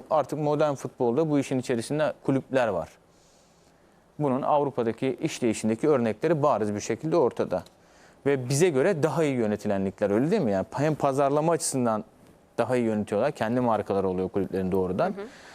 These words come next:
Speaker 1: Hem de işleyişte, e, sorun olduğunda da hesabını <clears throat> federasyona sorma noktasında bir bahaneleri kalmıyor. Çünkü kulüpler yönetiyor zaten.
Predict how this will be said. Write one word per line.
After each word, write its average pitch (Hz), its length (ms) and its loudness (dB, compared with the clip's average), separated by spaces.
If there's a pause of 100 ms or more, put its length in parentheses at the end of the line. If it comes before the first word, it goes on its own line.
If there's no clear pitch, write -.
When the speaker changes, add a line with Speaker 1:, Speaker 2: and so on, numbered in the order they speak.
(260)
Speaker 1:
Hem 143 240 2
de 190 120 2
işleyişte, 165 760 0 (500)
e, 127 340 4
sorun 180 300 2
olduğunda 135 480 2
da 196 180 2 (280)
hesabını 160 800 0
<clears throat> - 40 -18
federasyona 170 560 2
sorma 170 340 2
noktasında 170 520 0
bir 143 140 2
bahaneleri 160 420 2
kalmıyor. 156 440 -2 (420)
Çünkü 208 200 -4
kulüpler 202 340 0
yönetiyor 101 400 0
zaten. 82 340 -6